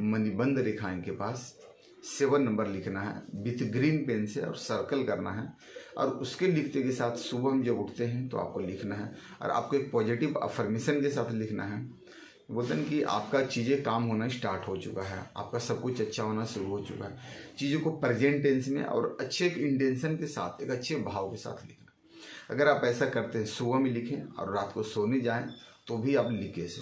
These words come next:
तो सुबह शाम जरूर लिखें। अगर दिन में आप कोई काम करते हैं, साबुन वगैरह लगाते हैं, मिट गया, कोई बात नहीं, फिर से आप लिख लें,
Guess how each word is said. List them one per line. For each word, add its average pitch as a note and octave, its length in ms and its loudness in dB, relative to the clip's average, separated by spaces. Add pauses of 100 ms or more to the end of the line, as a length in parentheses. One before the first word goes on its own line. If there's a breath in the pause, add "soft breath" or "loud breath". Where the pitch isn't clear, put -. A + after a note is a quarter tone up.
(120)
तो - 80 -10
सुबह C3 320 2
शाम C3+ 240 2
जरूर G#2+ 300 2
लिखें। G#2+ 220 -4 (500 loud breath)
अगर B2 180 2
दिन B2+ 180 4
में B2+ 140 4
आप A#2 100 0
कोई B2 160 0
काम G#2 220 0
करते G#2 260 -2
हैं, A2+ 120 -2
साबुन G#2 380 0
वगैरह G#2+ 240 2
लगाते G2 320 0
हैं, G#2+ 60 2
मिट A2 140 2
गया, A2+ 220 2
कोई G#2+ 200 0
बात D#2+ 240 -4
नहीं, D#2+ 100 -6
फिर D#3+ 220 -2
से D3+ 180 0
आप - 140 0
लिख F2+ 160 -6
लें, - 160 -10